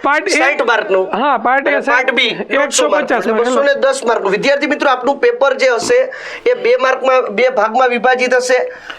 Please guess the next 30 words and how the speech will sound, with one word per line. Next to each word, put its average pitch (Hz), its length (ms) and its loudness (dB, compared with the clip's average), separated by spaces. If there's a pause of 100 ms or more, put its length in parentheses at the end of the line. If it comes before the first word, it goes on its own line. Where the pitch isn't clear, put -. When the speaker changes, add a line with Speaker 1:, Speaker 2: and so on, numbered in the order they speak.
(120)
Speaker 2:
પાર્ટ 233 380 0
એ 247 120 2
Speaker 1:
અને 208 380 -4
Speaker 2:
સાઈઠ 254 340 -2
Speaker 1:
પાર્ટ 196 260 0
Speaker 2:
માર્કના 180 120 4 (100)
અને 190 120 2
Speaker 1:
હા. 175 80 0
Speaker 2:
પાર્ટ 247 300 0
બી 226 280 -4 (140)
દોઢસો 247 320 2
માર્કના. 190 280 2
ટોટલ 233 420 0
બસો 233 360 0
ને 269 180 2 (220)
દસ 269 160 2
Speaker 1:
દસ 302 160 -2
માર્ક. 277 300 0
Speaker 2:
માર્ક. 220 240 0
Speaker 1:
હવે, 196 120 0
Speaker 2:
અને 311 80 2
Speaker 1:
સાહેબ, 277 280 0
આ 302 360 2
બસો 226 500 -2
ને 294 160 0
દસ 240 320 -2
માર્ક 277 260 -2
છે 302 160 -2
ને, 214 140 -2 (160)
Speaker 2:
જી. 175 280 -4